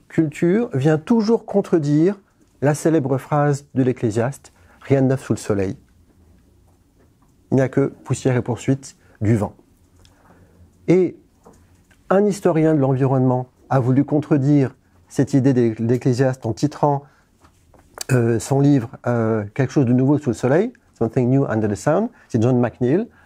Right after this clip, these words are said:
en deux mille, qui a fait une histoire environnementale du vingtième siècle en disant, « Eh bien oui, il y a quelque chose de nouveau sous le soleil. » Mais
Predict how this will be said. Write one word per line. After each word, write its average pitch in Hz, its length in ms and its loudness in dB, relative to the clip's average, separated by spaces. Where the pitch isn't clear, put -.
en 120 100 -2
deux 123 140 2
mille, 202 320 2
qui - 160 -2
a 139 60 2
fait 143 360 -2
une 165 160 2
histoire 160 580 -4
environnementale 147 720 2
du 110 100 -2
vingtième 101 320 -4
siècle - 340 -2
en 117 60 -2
disant, « 120 300 0
Eh 123 60 0
bien 123 160 0
oui, 165 260 0
il 117 80 0
y 120 40 2
a 117 60 -2
quelque 117 180 -4
chose 131 160 0
de 110 80 -2
nouveau 107 240 0
sous 113 120 -4
le 110 60 -4
soleil. » 101 340 -2
Mais 131 260 0